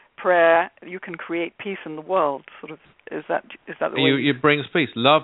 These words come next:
Speaker 2: brings peace, exactly. And of course, how can one radiate the love that'll bring peace if one isn't at peace oneself? Because
Speaker 1: Mm,
Speaker 2: then the love
Speaker 1: right.
Speaker 2: won't be imbued with peace if one isn't at a certain level of peace anyway.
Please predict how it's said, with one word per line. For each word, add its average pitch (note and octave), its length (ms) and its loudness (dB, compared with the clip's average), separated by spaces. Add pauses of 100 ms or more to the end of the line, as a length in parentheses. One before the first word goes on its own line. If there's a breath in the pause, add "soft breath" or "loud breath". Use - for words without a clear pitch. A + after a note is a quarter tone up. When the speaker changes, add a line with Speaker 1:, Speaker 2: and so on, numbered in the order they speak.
Speaker 2:
brings C3+ 260 -4 (140)
peace, B2 240 -10
exactly. D#3 500 -4
And A#2+ 160 -4
of A2+ 100 -10
course, C#3 240 0 (340 loud breath)
how F3+ 260 4
can C3+ 260 -8
one A#2+ 260 -4
radiate B2 560 0
the G#2+ 80 -4
love C3 340 2
that'll G2+ 240 -10
bring A2+ 300 -6
peace A#2 400 -6 (600 loud breath)
if C3 160 0
one C#3+ 180 0
isn't D3+ 260 -2
at D#3 240 0
peace D3+ 340 -8
oneself? D3 640 -6 (640 soft breath)
Because D#3+ 240 2
Speaker 1:
Mm, F3+ 40 -4
Speaker 2:
then C#3+ 140 4
the C#3 80 2
love D3 220 4
Speaker 1:
right. C3+ 80 -10
Speaker 2:
won't C#3+ 280 -4
be C#3+ 180 -4
imbued C#3+ 580 -4
with F2+ 220 -10
peace D#2 340 -8
if F2 160 -10
one F#2+ 160 -2
isn't F#2+ 320 -10 (120)
at - 320 -2 (120)
a A2+ 80 -6 (100)
certain F#2 320 0
level A#2+ 280 0
of - 160 -16
peace D2+ 320 -16
anyway. C#2+ 540 -14